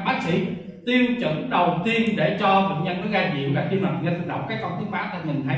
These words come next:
cái tế bào lympho bắt đầu tăng lên thì chứng tỏ là sao? Đáp ứng miễn dịch đã có rồi, tức là sao? Khả năng đẩy lùi bệnh, bệnh nhân đã, đã xảy ra. Thì người ta sẽ, sẽ cho về, à, ví dụ như thấy là trong cái bệnh án của tôi,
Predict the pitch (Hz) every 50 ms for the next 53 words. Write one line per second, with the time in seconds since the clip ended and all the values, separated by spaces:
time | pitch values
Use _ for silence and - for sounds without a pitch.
0 | - - - - 220 220 - 180 - - - 151 - - 180 185 180 175 165 -
1 | - - - - 262 269 277 - - - 156 156 151 180 185 180 170 175 180 175
2 | 175 170 160 147 147 - - - - - 165 - 180 147 160 170 165 165 170 -
3 | - - - 180 175 - - - - 196 196 - - - 151 151 147 151 151 151
4 | 151 135 - - - - 156 - - 156 156 143 143 143 - 135 - - 139 -
5 | 151 156 165 165 - - - - - - - - 202 190 175 175 170 160 170 165
6 | - 143 - - 135 - - 127 127 131 135 135 127 120 123 143 143 135 135 139
7 | 131 - - - - - - - 120 127 - 143 143 147 147 156 156 151 - -
8 | 131 - - - - - 156 151 156 165 165 175 175 180 - 156 175 190 - -
9 | - - - - 156 - - 190 175 175 156 151 147 143 143 147 143 143 143 143
10 | 143 139 139 - - - - - 143 156 160 165 160 165 156 156 160 165 165 220
11 | 233 226 202 - 156 151 185 185 190 190 185 190 180 170 180 202 233 247 226 -
12 | - 175 175 180 175 - 202 220 220 226 226 - 285 269 - 165 165 185 - 262
13 | - 185 185 175